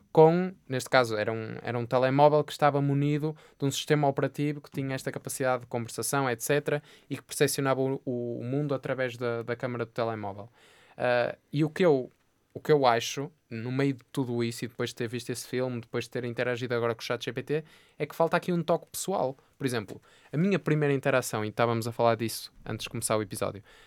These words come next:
a minha primeira interação com o chat G P T foi dizer ao chat G P T, pedir-lhe para ele me dizer uma piada sobre o próprio chat G P T. E ele disse uma piada que não tinha piada nenhuma. E logo a seguir eu disse, "Isso não tem piada."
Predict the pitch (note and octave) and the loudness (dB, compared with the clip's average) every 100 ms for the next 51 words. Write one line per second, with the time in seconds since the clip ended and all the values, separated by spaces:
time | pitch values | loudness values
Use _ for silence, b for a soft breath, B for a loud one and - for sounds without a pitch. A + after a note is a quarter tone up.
0 | b C#3 F#3 E3 D3+ C3+ B2 C3+ C3 A2+ | b 2 2 2 0 0 2 0 0 -2
1 | G#2 - A#2+ - A#2 B2+ C#3 C3+ - C#3 | -4 -2 -2 -2 -4 0 0 0 2 2
2 | C3+ C#3 b b b b _ _ _ _ | 2 -2 b b b b _ _ _ _
3 | _ - C#3 C3 B2+ C3+ A2 A2+ B2 - | _ -12 -4 -2 4 4 4 2 -2 -2
4 | C3 C3+ A#2+ C#3 C#3+ C#3+ - A#2+ E3 E3 | -2 -2 2 4 4 0 -4 2 2 2
5 | E3+ E3 b b - D#3 C#3+ A#2+ A#2+ B2 | -2 -6 b b 4 6 6 4 0 -2
6 | A#2+ A#2 B2 B2+ - B2+ C3 C#3 C#3+ - | -2 -2 0 -2 2 8 10 8 4 4
7 | E3+ D#3+ D3+ E3 D3 - - C3+ C#3 C3 | 4 4 2 4 4 4 -2 -2 -2 -4
8 | A2+ G2+ G2+ b b b b - D3 F3 | -4 -6 -8 b b b b 0 2 4
9 | C3+ A#2 C#3 C#3 - D#3 D#3+ D3+ D#3 E3+ | 2 2 4 2 6 6 6 4 0 2
10 | D#3 D#3 D#3 D#3 D#3+ E3 A#2 A2 b b | 2 4 6 6 4 0 -2 -6 b b
11 | b - E3 F#3 D#3+ D#3 - C#3 C#3+ A#2 | b 0 6 6 6 2 4 4 2 0
12 | - - - _ _ - D3+ F3 D#3+ E3+ | -6 -8 -12 _ _ -4 -2 0 0 0
13 | E3+ D#3 B2 B2 | 4 4 4 -2